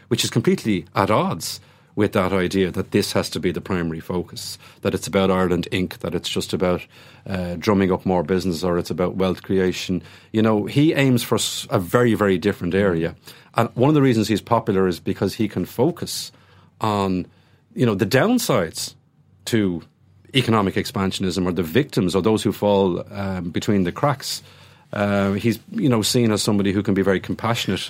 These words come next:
uh, in relation to that. So I'm not sure that this, this business message,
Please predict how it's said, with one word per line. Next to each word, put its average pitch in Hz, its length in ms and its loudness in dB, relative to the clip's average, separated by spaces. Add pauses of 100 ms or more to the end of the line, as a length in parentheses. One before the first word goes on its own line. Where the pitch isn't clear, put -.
uh, 95 200 -8
in 95 100 -4
relation 95 360 -2
to 98 100 -6
that. 98 260 -2 (360)
So 147 280 2
I'm 214 180 4
not 233 140 4
sure 165 280 4
that 117 160 2
this, 127 180 2
this 101 220 0
business 110 440 0
message, 104 520 -4